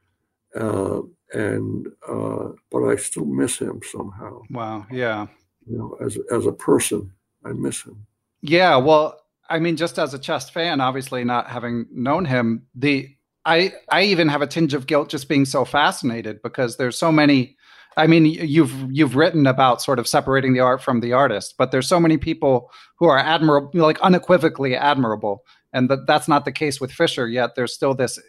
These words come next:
Speaker 2: insatiable appetite to know more about him.
Speaker 1: Yeah, i-, it's, uh, uh,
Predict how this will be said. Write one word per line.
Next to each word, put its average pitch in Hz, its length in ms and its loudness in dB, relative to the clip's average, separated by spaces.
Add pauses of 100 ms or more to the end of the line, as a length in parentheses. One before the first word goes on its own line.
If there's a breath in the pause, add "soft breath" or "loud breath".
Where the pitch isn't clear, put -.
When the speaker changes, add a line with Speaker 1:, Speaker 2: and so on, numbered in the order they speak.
Speaker 2:
insatiable 135 580 0
appetite 131 480 0
to - 60 -8
know 120 160 0
more 127 260 2
about 104 300 -2
him. 113 160 -10 (1600 soft breath)
Speaker 1:
Yeah, 147 360 4
i-, 151 240 2
it's, - 460 0
uh, 135 420 2
uh, 120 100 -2